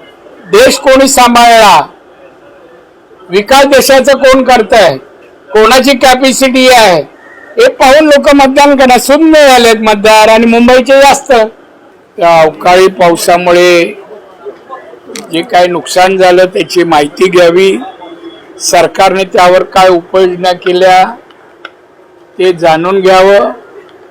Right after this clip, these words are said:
आणि काही ठिकाणी जर झाली नसेल तर त्या सूचना करून त्वरित अंमलबजावणी होण्याच्या दृष्टीने आजची आढावा बैठक होती.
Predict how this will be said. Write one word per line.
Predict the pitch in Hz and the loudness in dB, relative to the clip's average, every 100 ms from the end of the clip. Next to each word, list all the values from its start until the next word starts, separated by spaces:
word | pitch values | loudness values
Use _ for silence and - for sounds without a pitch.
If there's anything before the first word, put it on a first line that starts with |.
| - _ _ - _ 202 | -20 _ _ -20 _ -12
आणि | 214 208 | -8 -6
काही | 208 196 | -2 0
ठिकाणी | 202 202 202 202 208 202 | 0 0 0 0 0 -2
जर | 190 202 | 0 -2
झाली | 180 180 190 | 0 0 0
नसेल | 202 196 - 196 196 190 196 | 0 -2 -2 0 0 -2 -4
तर | |
त्या | 185 185 | -2 -2
सूचना | - 180 - 196 196 | -2 -6 -4 -2 -2
करून | 196 - - 196 185 190 | -4 -20 -6 -2 -2 -2
त्वरित | - 185 190 202 | -2 0 0 0
अंमलबजावणी | 185 185 185 185 180 185 185 | 0 0 2 2 2 2 2
होण्याच्या | 175 165 180 170 180 | 0 0 -2 0 -2
दृष्टीने | 175 190 233 196 170 113 - - - - - _ - - | 0 -2 -2 -2 -4 -14 -20 -20 -20 -20 -20 _ -20 -10
आजची | 180 175 - 196 | -4 -4 -2 0
आढावा | 180 175 202 190 185 | 0 0 2 2 2
बैठक | 175 165 185 175 | 0 0 -2 0
होती. | 175 175 202 214 | -4 -2 -4 -4